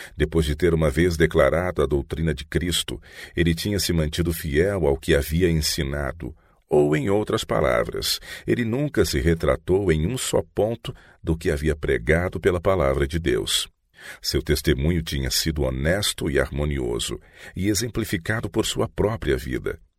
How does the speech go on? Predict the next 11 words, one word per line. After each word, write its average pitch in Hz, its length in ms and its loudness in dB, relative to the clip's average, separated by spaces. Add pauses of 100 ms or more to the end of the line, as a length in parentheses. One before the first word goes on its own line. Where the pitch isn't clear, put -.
(540)
Ele 113 420 2
e 69 60 -2
seus 92 280 0
colaboradores 71 840 2
tinham 69 280 -4
sido, 95 400 -4
em 67 120 -4
seus 73 280 -2
ensinos 73 440 -2
e 73 40 0
doutrina, 71 640 -4